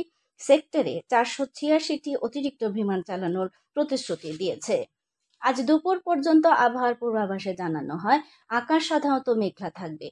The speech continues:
বজ্রবিদ্যুৎ সহ হালকা থেকে মাঝারি ধরনের বৃষ্টিপাতের সম্ভাবনা রয়েছে।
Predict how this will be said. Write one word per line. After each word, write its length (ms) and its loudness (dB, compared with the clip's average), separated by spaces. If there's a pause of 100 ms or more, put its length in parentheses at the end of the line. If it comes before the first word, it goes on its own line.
(280)
বজ্রবিদ্যুৎ 680 4
সহ 280 -6
হালকা 380 2
থেকে 300 -4
মাঝারি 460 0
ধরনের 400 0
বৃষ্টিপাতের 680 -10
সম্ভাবনা 480 -4
রয়েছে। 380 -2